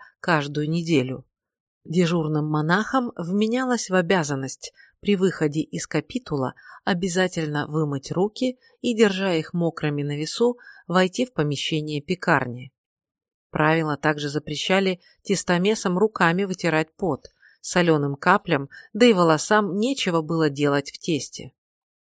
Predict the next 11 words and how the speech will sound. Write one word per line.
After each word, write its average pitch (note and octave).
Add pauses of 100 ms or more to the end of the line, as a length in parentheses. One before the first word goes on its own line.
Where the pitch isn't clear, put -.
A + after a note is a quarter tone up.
С -
начала F3
и E3
до D3+
конца – G#3+ (300)
работу G#3
должны E3+
были F3+
сопровождать D3+
безмолвные D3
молитвы F3